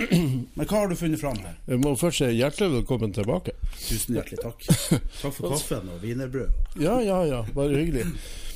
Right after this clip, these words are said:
Speaker 1: Eh, saken var den at, eh, helt siden jeg var ung, så har jeg hatt, eh, interesse for, eh, Knut Hamsuns forfatterskap.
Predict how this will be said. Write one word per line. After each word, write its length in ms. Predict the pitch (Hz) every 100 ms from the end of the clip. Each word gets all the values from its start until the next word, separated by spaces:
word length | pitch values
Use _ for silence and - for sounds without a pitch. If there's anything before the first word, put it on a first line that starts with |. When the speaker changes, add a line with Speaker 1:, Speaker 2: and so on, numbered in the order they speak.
| -
Speaker 1:
Eh, 580 | 147 139 135 123 123
saken 400 | 113 165 202 151
var 160 | 117 117
den 180 | 120 113
at, 240 | 101 -
eh, 220 | 107 104 104 - - - - - - - 120
helt 260 | 87 175 -
siden 140 | 123
jeg 80 | 110
var 320 | 110 104 107 -
ung, 420 | 262 202 104 101
så 140 | 92
har 80 | 117
jeg 80 | 113
hatt, 300 | 143 - -
eh, 680 | 107 78 58 73 104 - 127
interesse 480 | 107 175 214 113 101
for, 320 | - 110 104 101
eh, 400 | 107 107 104 98
Knut 300 | - 131 110
Hamsuns 800 | - 131 170 - 104 90 - - 92
forfatterskap. 800 | 104 95 131 - 160 147 101